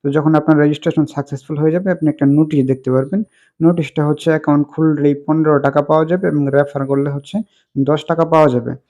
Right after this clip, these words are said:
তো আপনারা চাইলে আপনারা রেফার করে এই দশ টাকা যেটা, এটা ইনকাম করতে পারবেন। আর অ্যাকাউন্ট আপনি খুলেন বা যেই খুলে, পনেরো টাকা কিন্তু সাথে সাথে পেয়ে যাবেন।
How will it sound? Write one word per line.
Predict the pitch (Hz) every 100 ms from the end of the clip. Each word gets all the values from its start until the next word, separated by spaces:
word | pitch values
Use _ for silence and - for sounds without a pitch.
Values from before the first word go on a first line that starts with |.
| _ _ 143
তো |
আপনারা | 147 170 160
চাইলে | 151 156 170 185
আপনারা | 147 156 147 139 135 135
রেফার | 147 143 135
করে | 131 135
এই | 135 131
দশ | 139 -
টাকা | 139 135
যেটা, | 135 131
এটা | 127
ইনকাম | 135 139 131 131
করতে | 139 147
পারবেন। | 147 156 196 - _ _
আর | 135
অ্যাকাউন্ট | 135 139 135 131
আপনি | 135 156
খুলেন | 147 156 185
বা | 151
যেই | 139 143 139
খুলে, | 135 151 226 - _ -
পনেরো | 156 147
টাকা | 139 143
কিন্তু | 151 170
সাথে | - 143 127
সাথে | 135 139
পেয়ে | - 170
যাবেন। | 151 135